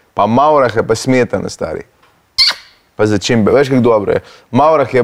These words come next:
ena najboljših goba, pa narediš omlete gor.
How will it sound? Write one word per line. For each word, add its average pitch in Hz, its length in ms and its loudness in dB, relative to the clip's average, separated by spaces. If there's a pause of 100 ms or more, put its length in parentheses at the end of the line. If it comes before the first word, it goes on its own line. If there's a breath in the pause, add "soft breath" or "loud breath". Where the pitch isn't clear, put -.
(120)
ena 139 200 2
najboljših 123 540 0
goba, 104 300 2
pa 107 120 0
narediš 120 340 0
omlete 123 480 2
gor. 101 220 0